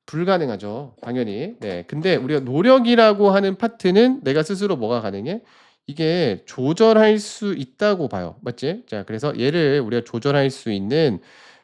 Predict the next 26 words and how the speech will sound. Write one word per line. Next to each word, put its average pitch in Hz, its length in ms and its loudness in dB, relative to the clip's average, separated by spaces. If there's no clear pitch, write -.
변수로 208 580 4
보는 101 200 -4
거죠. 151 300 -8
변수. 120 720 -4
예. 85 180 -8
똑똑이라고 247 720 4
하는 202 260 4
거는 180 320 0
사실 196 300 -4
조절할 202 420 4
수 196 160 -4
없는 185 400 -2
변수가 175 460 2
아니라 113 320 -4
상수라고 240 680 0
하죠. 101 240 -6
우리가 98 220 -8
수학에서는. 123 640 0
어, 117 80 -4
아, 104 140 -2
똑똑한 196 420 -4
거는 165 240 0
내가 120 160 -2
컨트롤 180 360 -2
안 98 200 -4
돼. 139 240 -2